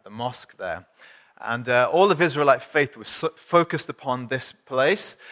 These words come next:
But seventy years before this little book was written, the Israelites had been conquered by the Babylonians and the Persians, and they'd been overrun by these two empires and,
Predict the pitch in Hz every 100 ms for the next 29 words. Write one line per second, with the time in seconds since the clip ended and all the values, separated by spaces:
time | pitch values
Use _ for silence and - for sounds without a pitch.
0 | - _ 135 131 - 170 185 185 180 151
1 | 143 - 175 180 160 - 160 143 156 -
2 | 117 131 156 107 117 143 _ _ _ _
3 | 127 131 127 131 127 - 117 - 113 107
4 | 147 147 151 160 175 - _ _ _ _
5 | - 104 101 117 117 120 123 131 135 135
6 | 127 - 104 101 98 95 _ _ _ -
7 | 123 127 131 123 123 - 101 101 107 104
8 | 113 117 120 120 123 123 120 117 110 113
9 | 110 - - 131 123 120 - 123 117 117
10 | 113 110 98